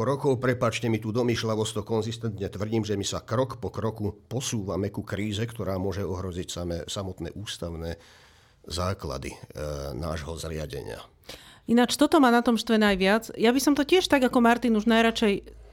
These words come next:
Speaker 2: nechala plynúť a ani to veľmi nepozorovala. Problém je ten, že tieto sprostosti a blbosti a drobnosti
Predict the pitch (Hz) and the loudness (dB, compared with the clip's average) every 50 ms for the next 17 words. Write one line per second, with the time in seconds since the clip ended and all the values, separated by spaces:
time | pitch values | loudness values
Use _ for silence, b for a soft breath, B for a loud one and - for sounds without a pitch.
0 | - - - - 220 214 - 233 208 208 214 220 208 214 - 208 202 202 208 214 | -20 -10 -4 -2 -2 2 4 4 6 6 6 4 2 0 0 2 4 6 6 6
1 | 262 302 294 - - - - 190 185 180 - 190 220 240 240 240 240 214 202 208 | 6 4 2 0 -4 0 2 4 4 4 4 4 4 2 2 2 0 2 4 4
2 | 208 220 220 208 190 185 180 - 190 175 190 190 185 185 180 190 185 190 202 233 | 4 4 4 4 2 2 2 0 0 2 2 2 2 2 2 4 4 4 4 2
3 | B B B B B B B B B B B - - 214 226 226 240 254 254 247 | B B B B B B B B B B B 2 4 6 6 6 6 6 6 6
4 | 247 240 240 247 233 233 233 233 - 240 262 262 254 233 220 - - - 240 254 | 6 6 6 4 4 4 2 2 2 4 4 4 2 0 -2 -2 0 2 4 6
5 | 294 302 302 - - 277 262 - - 262 - - 208 185 190 196 190 196 196 190 | 6 4 4 2 2 2 2 0 -4 -4 0 0 0 2 2 2 2 2 0 0
6 | - - - - 233 - 190 180 185 185 190 180 190 202 196 190 - - - - | -2 -4 -2 0 0 0 2 2 2 2 2 2 0 0 0 0 -2 -4 -2 0
7 | 233 233 | 0 0